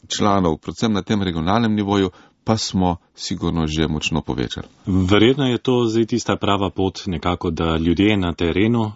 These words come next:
Speaker 2: če tako rečem, začutijo, da so del tega sistema in da sistem pravzaprav dela zanje.
Speaker 1: Tako, tako in tukaj pravzaprav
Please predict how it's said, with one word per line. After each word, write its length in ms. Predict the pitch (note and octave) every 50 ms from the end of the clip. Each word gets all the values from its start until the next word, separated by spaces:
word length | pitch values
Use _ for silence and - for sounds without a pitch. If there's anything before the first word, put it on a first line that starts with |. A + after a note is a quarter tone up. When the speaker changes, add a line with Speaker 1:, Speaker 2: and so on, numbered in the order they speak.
| - _
Speaker 2:
če 160 | - - F#2+
tako 260 | - E2+ - - F#2 D#2+
rečem, 400 | E2 D#2+ - - F#2+ E2+ D#2+ D#2 - - - - - - -
začutijo, 540 | D#2 D#2 F2+ - - C#3+ C3 - A#2+ G2+ F#2
da 180 | F2+ F2 F#2+
so 260 | - - - G#2+ F#2+
del 340 | F#2 F#2 E2 A#2 C3 B2 A2 -
tega 260 | - G#2 F2+ E2+ F2+ F2
sistema 540 | - - F#2 - - - A2 A2+ A2+ G#2+
in 120 | G2+ F#2+ F2+
da 180 | F2 F#2+ F#2+
sistem 400 | F2 - - F2 - - G#2 F#2+
pravzaprav 440 | - - F#2+ F2 F#2 E2+ E2+ F2+ E2+
dela 240 | D#2 E2 E2 D#2+ D#2+
zanje. 280 | D2+ - - A2 G2+ G#2+
Speaker 1:
Tako, 240 | A#2+ A#2 A#2+ A2+ A2 -
tako 400 | - F#2+ - - - G#2+ A2 G#2
in 340 | - - G2+ F#2+ F#2 F#2+ F#2
tukaj 280 | - - A2 - G2+ F2
pravzaprav 640 | - F#2 F2 F2 F2+ - - G2 G2+ F#2+ F#2 F2 D#2+